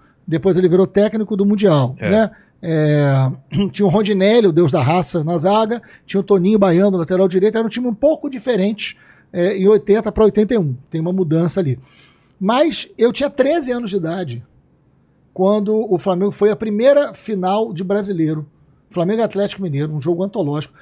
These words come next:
Speaker 1: O Flamengo, é, perdeu de um a zero com o gol do Reinaldo no Mineirão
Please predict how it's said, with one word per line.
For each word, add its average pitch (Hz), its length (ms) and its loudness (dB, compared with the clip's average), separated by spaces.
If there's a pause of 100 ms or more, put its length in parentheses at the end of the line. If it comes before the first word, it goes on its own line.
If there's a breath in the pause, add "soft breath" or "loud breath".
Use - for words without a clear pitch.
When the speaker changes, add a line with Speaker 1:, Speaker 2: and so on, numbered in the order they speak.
(140 soft breath)
Speaker 1:
O 135 60 -14
Flamengo, 190 580 0
é, 143 520 0 (240 loud breath)
perdeu 202 400 4
de 202 100 0
um 233 60 0
a 208 100 4
zero 175 240 4
com 185 80 -6
o - 20 -4
gol 170 140 4
do 160 80 0
Reinaldo 156 340 0
no 160 60 0
Mineirão 208 480 4